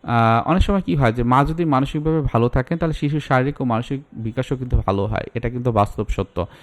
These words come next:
কারণ, আহ, যে বাচ্চাটি আপনার পেটে রয়েছে, আহ, সেই পে-, আহ, অবস্থায় কিন্তু আপনার মন মানসিকতা কীভাবে চলছে, আপনি কীভাবে খাওয়া দাওয়া করছেন, সব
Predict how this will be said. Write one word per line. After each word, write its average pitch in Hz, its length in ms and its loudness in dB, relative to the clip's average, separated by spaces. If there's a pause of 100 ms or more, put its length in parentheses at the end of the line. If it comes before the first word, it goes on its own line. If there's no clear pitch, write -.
(300)
কারণ, 107 260 0
আহ, 104 420 2
যে 123 140 4
বাচ্চাটি 135 380 2
আপনার 151 200 2
পেটে 127 300 0
রয়েছে, 107 360 0
আহ, 107 720 -4
সেই 175 220 0
পে-, 156 180 -4
আহ, 104 500 0
অবস্থায় 139 580 2
কিন্তু 135 180 -2
আপনার 120 400 -4
মন 113 220 0
মানসিকতা 123 340 0
কীভাবে 107 300 0
চলছে, 104 480 2
আপনি 113 240 -6
কীভাবে 107 240 -6
খাওয়া 110 220 0
দাওয়া 110 180 2
করছেন, 101 380 -4 (340)
সব 147 200 2